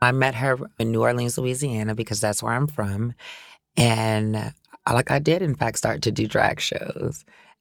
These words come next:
Um, I started to perform and I started to <laughs> sneak out more and just to get, uh, kind of familiarized with myself. It's when Amaya was born, so to speak. When, um, when Hurricane Katrina hit, though, we had to evacuate from New Orleans to Atlanta.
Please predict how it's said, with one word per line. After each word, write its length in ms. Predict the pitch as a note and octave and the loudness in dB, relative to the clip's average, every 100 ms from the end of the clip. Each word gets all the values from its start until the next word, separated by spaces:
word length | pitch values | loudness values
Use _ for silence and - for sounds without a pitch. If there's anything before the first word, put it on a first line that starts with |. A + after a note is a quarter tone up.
| - - | -8 0
Um, 140 | A2+ | 2
I 80 | A2+ | 2
started 360 | A2 B2 A#2 - | 2 0 0 -2
to 80 | - | -4
perform 640 | - B2 - A2+ A2+ A2+ A2+ | -4 -4 -2 0 2 2 0
and 80 | |
I 80 | G#2 | 0
started 340 | G#2 - A#2 A2+ | 0 0 0 -2
to 100 | - | -4
<laughs> 120 | - | -4
sneak 300 | - D#3 - | -2 -2 2
out 220 | C3 C3+ | 2 2
more 500 | B2+ A#2+ A2+ A2+ A#2 - - - | -2 0 2 0 -2 -4 -10 -4
and 180 | D3+ D3 | 0 2
just 220 | F3+ - | 2 0
to 80 | G3+ | 4
get, 180 | D#3 D3 | 4 4
uh, 260 | F#3+ B2+ | 0 0
kind 240 | B2 C3 B2 | 0 2 2
of 80 | - | 2
familiarized 680 | B2+ A2+ A#2 A2+ A2+ - | 0 0 0 0 0 0
with 260 | A2 G#2+ - | -2 -4 -4
myself. 480 | A2+ A2+ A2 G2+ - | -4 -2 0 -2 -2
It's 160 | A2 A#2+ | -2 0
when 100 | A2+ | 0
Amaya 520 | G#2+ A2 A2+ A2 G#2+ | 2 2 2 0 0
was 200 | G#2+ G#2+ | -2 -2
born, 400 | G#2+ A2 A2 G#2+ | -2 -2 -2 -2
so 200 | - A#2 | -2 -2
to 80 | A#2 | -2
speak. 520 | - - C#3 C#3 - - - - - _ | -6 -6 -6 -8 -12 -20 -20 -20 -20 _
When, 320 | A#2+ A#2+ B2 - | 0 2 0 -2
um, 260 | A#2+ A#2+ A#2 | 0 2 0
when 80 | A2+ | 0
Hurricane 500 | C3 C#3 D3 C#3+ B2+ | 0 -2 0 0 0
Katrina 560 | G#2 - C3+ C#3 C3+ | -4 -2 -2 0 0
hit, 560 | G#2 F#2+ B2+ A#2 - - | -2 -2 -2 -2 -6 0
though, 140 | A2 | 0
we 120 | A2 A2+ | 2 4
had 240 | A#2 A2+ | 4 2
to 100 | - | 0
evacuate 640 | A2 A2 A2 - B2 A2 A2 | 0 2 0 0 0 0 -2
from 220 | - G#2+ | -2 0
New 100 | G#2 | 0
Orleans 500 | - G#2+ G2+ G2+ - | 0 0 2 0 -2
to 140 | - G#2+ | 0 -2
Atlanta. 720 | F#2 A#2+ A#2+ B2 A2 - | -2 -2 -2 -2 -4 -10